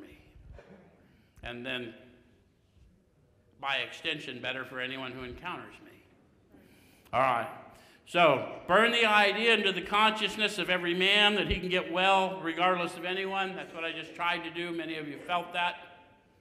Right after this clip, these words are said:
Burning con-, into the consciousness means your awareness of being aware somewhere in your spirit. You were aware that truth was coming at you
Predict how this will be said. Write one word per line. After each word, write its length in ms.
Burning 400
con-, 260
into 220
the 80
consciousness 880
means 240
your 120
awareness 480
of 100
being 320
aware 260
somewhere 380
in 100
your 140
spirit. 400
You 100
were 160
aware 400
that 160
truth 300
was 120
coming 300
at 340
you 200